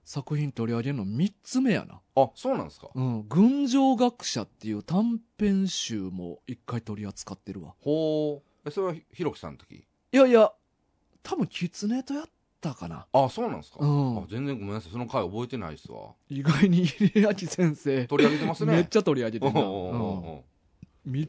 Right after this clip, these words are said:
Speaker 1: つ目か。そうか。
Speaker 2: うん。え、なんかその、あれですよね。この女性の描写がお好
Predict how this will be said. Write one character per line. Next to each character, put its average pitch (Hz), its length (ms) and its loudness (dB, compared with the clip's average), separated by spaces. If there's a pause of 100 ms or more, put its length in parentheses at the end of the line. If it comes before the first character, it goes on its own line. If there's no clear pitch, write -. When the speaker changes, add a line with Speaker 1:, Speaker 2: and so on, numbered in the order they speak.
Speaker 1:
つ - 140 -8
目 143 120 -2
か。 - 280 -16
そ - 180 -16
う 107 40 -8 (100)
か。 71 120 -16
Speaker 2:
う - 20 -20
ん。 - 20 -20 (640)
え、 196 120 -4 (100)
な 147 160 -6
ん - 20 -4
か 135 80 -4
そ 160 120 -6
の、 147 280 2
あ 156 40 2
れ 156 100 2
で - 60 -4
す - 80 -14
よ 87 60 -6
ね。 113 260 -2
こ 107 100 -4
の 98 60 -6
女 123 140 -2
性 156 280 -4
の 156 120 -2
描 190 300 4
写 165 220 -2
が 156 300 4
お 90 100 0
好 - 60 -14